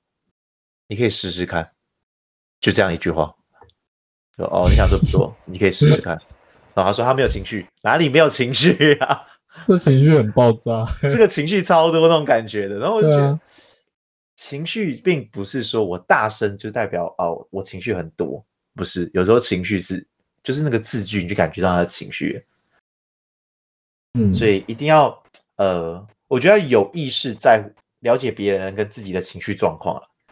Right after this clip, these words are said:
Speaker 1: 像你觉得你哪时候的情绪状况会比较大呢？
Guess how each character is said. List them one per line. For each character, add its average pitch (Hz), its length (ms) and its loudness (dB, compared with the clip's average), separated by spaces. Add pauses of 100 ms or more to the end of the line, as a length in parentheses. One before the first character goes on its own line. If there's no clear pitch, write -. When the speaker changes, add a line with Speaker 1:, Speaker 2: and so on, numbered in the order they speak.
(500)
Speaker 1:
像 160 180 0
你 110 100 -4
觉 101 120 0
得 98 120 2
你 92 240 -10
哪 101 120 0
时 92 120 -2
候 110 80 4
的 101 80 2
情 92 160 -10
绪 101 80 -6
状 95 160 -4
况 90 140 -6
会 90 140 -4
比 - 120 -10
较 - 300 -6 (360)
大 101 220 0
呢？ 87 200 -12